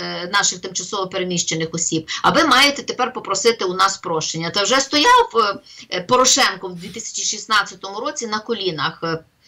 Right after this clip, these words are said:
е, перед меморіалом, е, жертвам Волинської трагедії. Їм ніколи цього не буде досить: ні стояння на колінах, ні вибачень і всього іншого. У них залишилася ось ця імперська,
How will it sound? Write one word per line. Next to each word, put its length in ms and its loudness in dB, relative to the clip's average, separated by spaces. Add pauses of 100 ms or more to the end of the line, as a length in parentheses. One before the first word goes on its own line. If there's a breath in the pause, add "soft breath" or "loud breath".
(220 loud breath)
е, 160 0
перед 400 2
меморіалом, 840 4
е, 220 -6
жертвам 580 -2 (180 loud breath)
Волинської 600 -2
трагедії. 680 -6 (160 loud breath)
Їм 280 6
ніколи 480 6
цього 280 2
не 100 -2
буде 220 -2
досить: 480 -4
ні 140 -2
стояння 480 -2
на 140 -4
колінах, 680 -2
ні 180 0
вибачень 640 2
і 60 -10
всього 340 -4
іншого. 540 -4 (240 loud breath)
У 80 6
них 160 6
залишилася 720 4
ось 180 -4
ця 260 0
імперська, 920 -2